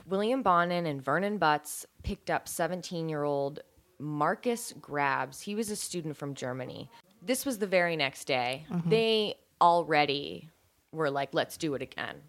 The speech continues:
Speaker 1: Let's do it." So they pick up this kid, and, um, this guy was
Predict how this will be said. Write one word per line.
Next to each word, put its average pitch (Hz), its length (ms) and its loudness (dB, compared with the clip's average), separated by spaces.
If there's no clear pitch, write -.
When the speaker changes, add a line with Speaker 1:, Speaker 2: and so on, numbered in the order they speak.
Speaker 1:
Let's 151 220 -12
do 123 180 -4
it." - 140 -8
So 285 140 -4
they 294 100 2
pick 233 220 0
up 339 160 0
this 285 180 -4
kid, 160 560 -2
and, 185 500 0
um, 165 460 2
this 262 200 0
guy 226 260 4
was 180 260 -2